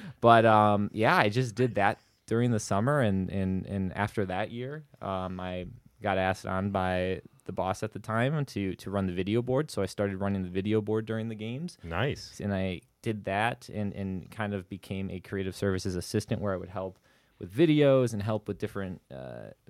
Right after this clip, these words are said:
Speaker 1: like, marketing assignments and, and different, um, projects while I was finishing up high school and graduated in two thousand fifteen. And then I went to the College of Worcester. Shout out to College of Worcester.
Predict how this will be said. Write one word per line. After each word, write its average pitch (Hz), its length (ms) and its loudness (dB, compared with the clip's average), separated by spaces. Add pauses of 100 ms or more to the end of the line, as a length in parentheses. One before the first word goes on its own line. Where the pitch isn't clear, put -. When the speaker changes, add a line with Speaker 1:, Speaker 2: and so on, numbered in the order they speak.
(120)
Speaker 1:
like, 50 160 -16
marketing 117 400 -2
assignments 110 520 -2
and, 87 160 -8
and 82 200 -10
different, 98 340 -6 (400)
um, 87 140 -6
projects 113 760 0 (540)
while 101 180 4
I 95 120 2
was 92 420 -2
finishing 107 400 -4
up - 100 -8
high 117 180 0
school 113 500 -4 (260)
and 95 180 -8
graduated 98 400 -4
in - 40 -12
two - 120 -10
thousand 95 300 -4
fifteen. 101 400 -4
And 92 80 -4
then 92 60 -2
I 92 40 -2
went 92 180 -6
to - 80 -16
the - 60 -14
College 95 340 -4
of 90 80 -10
Worcester. 104 480 -4 (440)
Shout 101 280 -6
out 92 120 -8
to 95 320 -6 (560)
College 101 240 0
of 95 100 -8
Worcester. 123 380 0